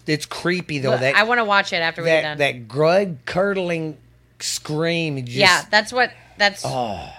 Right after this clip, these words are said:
Speaker 2: why she got the name she got, because she literally is just
Speaker 1: Just
Speaker 2: said
Speaker 1: cries.
Speaker 2: to be just crying all the time.
Speaker 1: Okay, it's the crier, which fits her perfectly due to the, uh, due to the wailing cries people can hear.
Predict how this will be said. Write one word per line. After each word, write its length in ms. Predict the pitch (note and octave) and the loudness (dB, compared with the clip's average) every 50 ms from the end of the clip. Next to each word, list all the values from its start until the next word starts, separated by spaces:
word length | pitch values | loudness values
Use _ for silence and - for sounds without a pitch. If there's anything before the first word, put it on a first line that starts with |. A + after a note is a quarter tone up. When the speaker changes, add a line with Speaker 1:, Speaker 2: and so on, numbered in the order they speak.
| - _ _ _ _ _ | -20 _ _ _ _ _
Speaker 2:
why 220 | - G3+ G3+ G3+ G3 | -4 0 2 2 2
she 160 | - A3 G3 | 0 -2 -2
got 180 | G3 F#3+ F#3 | -2 -2 -2
the 60 | - F#3 | -4 -6
name 180 | F3+ F3+ F3+ | -8 -8 -8
she 140 | E3 - - | -8 -10 -4
got, 240 | - F3 E3+ D#3+ - | -2 -2 -2 -2 -4
because 200 | F3 D#3+ E3 D3+ | -8 -12 -12 -12
she 160 | - - F3 | -10 -10 -10
literally 380 | D#3+ E3+ E3+ E3 E3 E3 D#3+ E3 | -8 -6 -6 -6 -4 -4 -4 -6
is 220 | D#3 D3 - - - _ _ _ | -6 -8 -12 -18 -20 _ _ _
just 180 | - D#3+ A2 | -12 -8 -6
Speaker 1:
Just 120 | A#2+ A#2 - | -6 -6 -6
Speaker 2:
said 160 | D#3+ D3 D3 | -6 -6 -4
Speaker 1:
cries. 340 | D#3 A#2+ A#2+ A#2 A2+ G#2 G2 | -2 -2 -2 -2 -2 -4 -6
Speaker 2:
to 60 | F#2 | -8
be 60 | - | -10
just 80 | F2 - | -10 -8
crying 340 | - D#3+ D3+ D3 C#3+ C#3 C#3 C3+ | -8 -6 -6 -6 -8 -10 -12 -12
all 180 | C3 C3 C3+ - | -12 -12 -12 -14
the 80 | C3+ | -16
time. 340 | C3+ - - F2 B2 E3 D#3 - _ _ _ _ _ _ _ - - - - - - - _ - | -16 -16 -16 -16 -18 -18 -20 -20 _ _ _ _ _ _ _ -20 -20 -20 -20 -20 -20 -20 _ -12
Speaker 1:
Okay, 420 | C3 A#2 - B2 B2 A#2+ B2 B2+ C3 | -12 -8 -6 -6 -4 -4 -4 -4 -6
it's 160 | B2 - - | -8 -8 -10
the 140 | - A2+ G#2 | -12 -12 -12
crier, 600 | - - - C3 B2 A#2 G#2+ G2 F#2+ F#2+ G2+ F#2+ | -10 -6 -4 -2 -2 -2 -2 -6 -8 -12 -14 -10
which 640 | F#2 B2+ C3+ C#3 B2 - - - - - - - - _ _ _ _ _ _ _ - - - _ - - _ | -6 -6 -6 -6 -6 -8 -6 -6 -6 -6 -8 -10 -14 _ _ _ _ _ _ _ -20 -20 -20 _ -20 -20 _
fits 320 | - - G3 F3+ - - - | -4 -2 -2 -2 -4 -4 -2
her 420 | F3+ F3+ F3+ F3 F3 F3 E3+ F3+ - _ _ _ _ _ _ _ _ _ _ _ _ - | -2 0 0 -2 -2 -4 -6 -8 -14 _ _ _ _ _ _ _ _ _ _ _ _ -2
perfectly 560 | - E3 F3 - - C3+ A#2+ - B2+ B2 A#2+ | 0 0 0 0 -4 -10 -8 -8 -6 -6 -6
due 260 | A#2+ B2 C3+ C#3 C#3 | -6 -4 -4 -4 -4
to 220 | C3 - C#3 C3+ B2+ | -4 -4 -6 -6 -4
the, 260 | B2+ C3+ C3 B2+ B2 A#2+ B2 | -4 -4 -4 -4 -4 -2 -2
uh, 260 | B2+ B2+ A#2+ A2+ A2 - - _ _ _ _ _ _ _ - - - | 0 0 0 -2 -4 -8 -14 _ _ _ _ _ _ _ -20 -16 -6
due 160 | C3+ D3 D#3 | -4 -2 -2
to 140 | D3 C3 C#3+ | -2 -2 -4
the 140 | C3 C#3 C3 | -2 -2 -2
wailing 520 | B2 A#2+ C3 D3+ E3+ F#3 F#3+ F#3 F3+ F3+ D#3 | 0 2 2 2 2 2 0 -2 -4 -6 -4
cries 540 | - D#3 D#3 C#3+ C3 A#2+ A2+ A#2 A2 - - | 0 2 2 2 2 2 0 -2 -4 -8 -8
people 380 | - C3+ C#3 C3+ - D3+ C3+ | -8 -8 -8 -6 -6 -8 -8
can 160 | B2 - C3+ | -6 -8 -6
hear. 420 | B2 A#2+ C3+ B2+ A2 G#2+ G#2 G2 | -6 -6 -6 -6 -6 -8 -10 -12